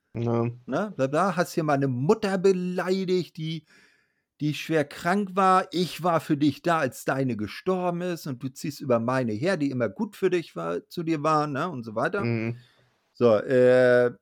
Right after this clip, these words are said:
Speaker 2: und dann, äh, ist Bully wieder dran, sagt: "Ja, das tut mir ja auch leid und so, schwierige Phase und so. Äh, ich kann's verstehen, wenn du sagst, äh, du willst nix mehr mit mir zu tun haben, aber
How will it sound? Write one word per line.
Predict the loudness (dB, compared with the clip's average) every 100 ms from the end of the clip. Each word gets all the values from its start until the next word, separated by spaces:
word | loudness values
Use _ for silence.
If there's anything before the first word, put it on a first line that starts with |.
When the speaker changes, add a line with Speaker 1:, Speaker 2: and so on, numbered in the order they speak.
| _
Speaker 2:
und | -6 2
dann, | 2 2 0 -4 -6
äh, | -2 0 2 0
ist | -4 -2
Bully | 0 0 0
wieder | 0 0
dran, | 0 -4 -4
sagt: | -8
"Ja, | -6 -4 -4 -4 -6
das | -10 -14
tut | -14 -8
mir | -6
ja | -6
auch | -8
leid | -4 0 0 -2
und | -10 -6
so, | -4 -2 -4 -6 _ _ _ _ -16
schwierige | -4 -2 -2 -4
Phase | -4 -4 -4 -6
und | -6
so. | -6 -2
Äh, | 0 0 -4 -12
ich | -14 -4
kann's | -2 -2 0
verstehen, | -2 -2 0 0 2
wenn | -2 -2
du | 0
sagst, | 4 4 2 -10 -14
äh, | -4 2 4 4 0
du | -4 -8
willst | -6 -8
nix | -10 -6
mehr | -6
mit | -6
mir | -8 -10
zu | -12
tun | -12 -6 -4 0
haben, | 2 2 0 -6 -10 _ _ -20 _
aber | 0 2